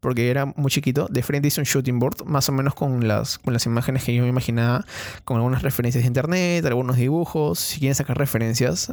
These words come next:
muy buena página es filmgrab punto com, buenísima.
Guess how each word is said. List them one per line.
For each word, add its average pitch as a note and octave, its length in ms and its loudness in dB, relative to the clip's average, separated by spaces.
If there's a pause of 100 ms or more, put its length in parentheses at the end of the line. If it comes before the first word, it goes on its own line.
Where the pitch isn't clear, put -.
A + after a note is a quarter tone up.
(140)
muy C#3 560 2
buena B2+ 240 0
página B2+ 360 0
es A#2+ 140 -2
filmgrab B2+ 580 0 (160)
punto A#2 260 0
com, B2 220 0 (380)
buenísima. A#2+ 580 0